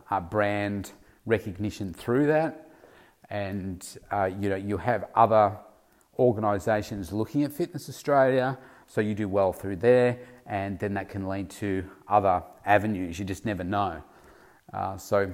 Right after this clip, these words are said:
that's why I've entered that one. But again, why? Because I'm looking at the bigger picture. And it took way more time than I thought, probably about three days extra than I thought.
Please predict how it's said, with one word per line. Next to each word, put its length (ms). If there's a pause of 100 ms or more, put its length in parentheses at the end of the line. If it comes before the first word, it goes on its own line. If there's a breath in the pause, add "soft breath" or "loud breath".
that's 220
why 160
I've 120
entered 360 (320)
that 260
one. 300
But 180
again, 440 (320 loud breath)
why? 320
Because 260
I'm 140
looking 180
at 100
the 60
bigger 220
picture. 460 (260 loud breath)
And 100
it 60
took 200
way 240
more 220
time 320
than 100
I 120
thought, 540
probably 280
about 320
three 320
days 340
extra 560 (300 loud breath)
than 100
I 140
thought. 520